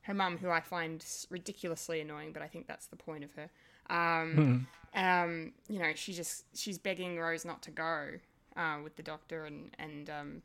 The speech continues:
Speaker 1: you know, and then Rose goes anyway. Um, it's just kind, I felt bad for her mum and her bo-, and her, <clears throat> her boyfriend, uh, uh,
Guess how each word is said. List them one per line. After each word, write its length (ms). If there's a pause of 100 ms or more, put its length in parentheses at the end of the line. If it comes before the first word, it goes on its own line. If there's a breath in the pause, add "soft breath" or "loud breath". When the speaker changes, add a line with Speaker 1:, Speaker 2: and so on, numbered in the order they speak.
(140)
Speaker 1:
you 180
know, 80 (120)
and 120
then 120
Rose 280
goes 300
anyway. 560 (640 soft breath)
Um, 500 (220)
it's 220
just 180
kind, 180
I 40
felt 240
bad 220
for 160
her 60
mum 440 (160)
and 140
her 80
bo-, 180
and 160
her, 160 (140)
<clears throat> 300
her 100
boyfriend, 680 (880 loud breath)
uh, 40
uh, 320